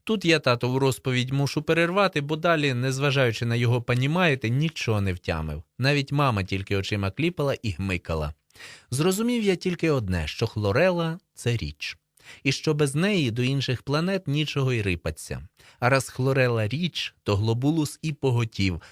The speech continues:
бо він вид хлорели, може, ще й кращий. Отже, справа, яку робить Фарадеєвич з юнатами-старшокласниками, всесвітнього значення.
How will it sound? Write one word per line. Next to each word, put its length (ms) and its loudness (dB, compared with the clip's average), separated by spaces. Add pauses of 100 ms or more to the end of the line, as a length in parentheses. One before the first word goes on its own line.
(120)
бо 180 4
він 320 2
вид 380 2
хлорели, 720 2 (280)
може, 320 2
ще 260 -2
й 60 -2
кращий. 760 -4 (140)
Отже, 360 0
справа, 460 2
яку 240 -2
робить 260 0
Фарадеєвич 800 0
з 180 -10
юнатами-старшокласниками, 1600 -2 (160)
всесвітнього 960 -2
значення. 720 -4